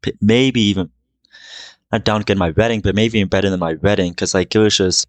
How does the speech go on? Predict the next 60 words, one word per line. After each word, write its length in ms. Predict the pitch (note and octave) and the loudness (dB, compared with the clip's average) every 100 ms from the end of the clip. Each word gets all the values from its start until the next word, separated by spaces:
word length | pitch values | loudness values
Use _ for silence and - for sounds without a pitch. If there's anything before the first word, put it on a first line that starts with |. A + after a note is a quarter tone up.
| - | -6
I 100 | G2+ | -4
could 200 | G#2 F#2 | -2 0
really 220 | A#2 A2+ | 2 0
experience 640 | F2 - - G#2 G#2 F2+ | -2 -4 -2 0 2 0
everything. 460 | E2 D#2+ F2 F2+ F2 _ _ _ _ | -2 -4 -2 -2 -4 _ _ _ _
But, 120 | G#2 G2 | 0 0
like, 140 | G2 | 0
I 40 | |
w-, 180 | A2 G2 _ _ | -2 -2 _ _
I 80 | B2+ | -2
was 140 | A#2+ | 0
very, 240 | - A2 G2 | 2 0 0
you 120 | F#2 | -2
know, 140 | E2+ - | -2 0
overstimulated. 680 | G2 F2 E2 - F#2+ E2 | 0 0 -2 0 0 -2
It 20 | F2+ | 0
was 140 | - | 0
like, 140 | E2+ - | 0 -2
"Man, 300 | F#2+ E2+ D#2+ _ _ _ | -2 -2 -4 _ _ _
what 280 | - G2+ - | -4 -4 -4
can't 320 | - G#2+ - | -4 -2 -2
I 60 | E2 | -4
do 120 | E2+ | -2
now?" 180 | E2+ F2 | 0 0
But, 160 | G2+ | 2
you 80 | G2+ | 2
know, 140 | A2 G#2+ | 2 2
I 60 | |
remember 200 | A2+ B2+ | 0 0
going 100 | B2 | 0
to 60 | G2+ | 0
the 80 | G#2 | -2
hospital, 460 | G2+ G2 F#2 E2 _ - - _ _ _ _ | -2 -4 -6 -6 _ -20 -20 _ _ _ _
and 300 | G#2+ G#2+ G#2 | 0 2 2
they 120 | G#2 G#2+ | 0 -2
came 260 | - B2 | 0 2
and 80 | A#2 | 2
they 40 | G#2+ | 2
brought 180 | A2+ | 2
us 140 | A#2 - | 0 -2
menus 320 | G#2+ G#2 G#2 | -2 0 0
to 160 | A2 G2+ | -2 0
eat. 240 | G2+ - | -2 0
You 80 | G2 | 2
know, 120 | G2 | 2
we 140 | F#2+ G2+ | 2 0
were 120 | F#2+ | -2
put 200 | - C3+ | -2 0
on 120 | A#2+ | 0
a 40 | G2 | 0
pretty 200 | G#2+ G2 | -2 0
strict 360 | - G2+ - | 0 -2 -4
diet. 340 | F#2+ F2+ F2 - | -2 -2 -2 -4
You 60 | |
know, 100 | F#2 | -4
eventually 320 | F2 G2+ - - | -2 -2 -2 0
we 80 | |
had 80 | G2+ | 0
to 60 | - | 2
start 240 | G#2 F2 | 0 -2